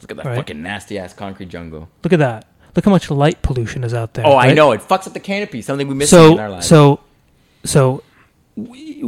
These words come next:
Speaker 2: if these, if, if this light pollution didn't exist, right, every night we would look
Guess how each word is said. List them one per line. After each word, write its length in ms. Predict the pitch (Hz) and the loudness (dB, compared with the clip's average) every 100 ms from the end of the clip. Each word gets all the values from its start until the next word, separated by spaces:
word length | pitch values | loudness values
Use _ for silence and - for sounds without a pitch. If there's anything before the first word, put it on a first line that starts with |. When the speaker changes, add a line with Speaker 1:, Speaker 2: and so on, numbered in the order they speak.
| 240 - | -10 -6
Speaker 2:
if 120 | - | -4
these, 280 | 214 233 - | 0 -2 0
if, 140 | 170 - | -8 -4
if 160 | 165 | -4
this 200 | - - | -2 -2
light 180 | 185 185 | -2 -2
pollution 280 | - 151 143 | -2 -2 -2
didn't 220 | 143 127 | -4 -6
exist, 640 | 123 123 120 101 - - - _ _ _ _ | -8 -8 -8 -10 -16 -18 -20 _ _ _ _
right, 260 | 127 123 135 _ _ _ _ - | -10 -10 -12 _ _ _ _ -2
every 300 | 156 160 175 | 0 2 0
night 600 | 143 113 120 - - - _ _ _ _ _ - | 0 -4 -10 -12 -16 -18 _ _ _ _ _ -14
we 100 | 127 | -10
would 140 | 123 | -8
look 260 | 123 156 | -10 -12